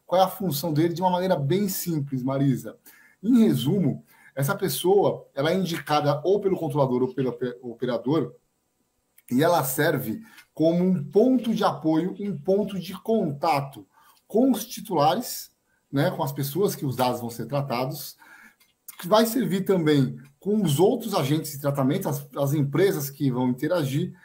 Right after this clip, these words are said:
e também com a N P D, a Autoridade Nacional de Proteção de Dados. É, é um, é um cargo muito importante, é um cargo muito requisitado e que as grandes empresas vão ter.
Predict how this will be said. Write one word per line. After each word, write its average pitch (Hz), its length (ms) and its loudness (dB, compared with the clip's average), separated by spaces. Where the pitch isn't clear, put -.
e 233 80 -6
também 165 380 -2
com 185 140 2
a 170 100 4
N 175 160 0
P 175 180 2
D, 143 240 4
a 131 40 4
Autoridade 127 560 0
Nacional 143 360 0
de 139 60 0
Proteção 147 360 -8
de 143 100 -6
Dados. 110 600 -4
É, 165 340 2
é 156 40 2
um, 156 160 -2
é 160 40 2
um 208 120 2
cargo 185 400 2
muito 214 440 4
importante, 160 760 0
é - 80 -4
um 170 160 0
cargo 180 380 2
muito 208 500 2
requisitado 147 880 0
e 147 80 -8
que 170 100 0
as 165 160 4
grandes 214 540 2
empresas 190 500 0
vão 208 380 0
ter. 147 340 2